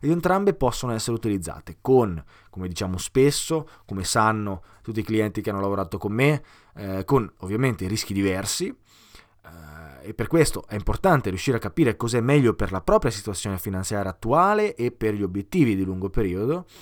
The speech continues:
ma sono forme comunque diverse di reddito. Ricordiamoci quindi che l'azionario ha alle spalle aziende che cercano il profitto, cercano di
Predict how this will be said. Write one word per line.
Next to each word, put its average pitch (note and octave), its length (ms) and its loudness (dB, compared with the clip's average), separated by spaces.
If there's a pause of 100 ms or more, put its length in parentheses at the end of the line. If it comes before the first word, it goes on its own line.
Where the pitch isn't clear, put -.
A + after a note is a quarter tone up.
(380)
ma F#3+ 160 -2
sono E3 240 2
forme C3 320 0
comunque C3+ 360 2
diverse G#2 600 2
di G2 100 -4
reddito. D#2+ 640 -12 (640)
Ricordiamoci E3 600 4
quindi A3 520 -2
che A2+ 380 0 (140)
l'azionario F3+ 800 0
ha B2 160 2
alle G2+ 160 2
spalle A2 400 2
aziende E3 520 0
che F3 120 -6
cercano A#2 500 -4
il A#2+ 140 -8
profitto, - 640 -10
cercano D3+ 460 0
di G#2+ 320 -2